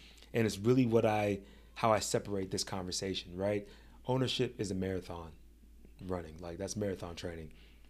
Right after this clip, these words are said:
It's slow. It's a grind. It takes time.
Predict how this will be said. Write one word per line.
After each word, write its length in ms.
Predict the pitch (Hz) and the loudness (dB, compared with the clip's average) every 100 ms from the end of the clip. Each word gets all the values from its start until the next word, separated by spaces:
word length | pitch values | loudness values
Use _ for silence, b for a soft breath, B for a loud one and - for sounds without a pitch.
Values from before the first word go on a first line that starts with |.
| B | B
It's 160 | 92 - | -4 -2
slow. 440 | 110 95 98 95 - B B | 0 0 0 -2 -8 B B
It's 120 | 101 101 | -6 -4
a 40 | |
grind. 500 | 90 92 92 90 87 - B B | 0 0 0 -4 -6 -8 B B
It 100 | - | -8
takes 260 | - 101 - | 0 0 0
time. 440 | 98 92 92 92 | -2 -2 -2 -4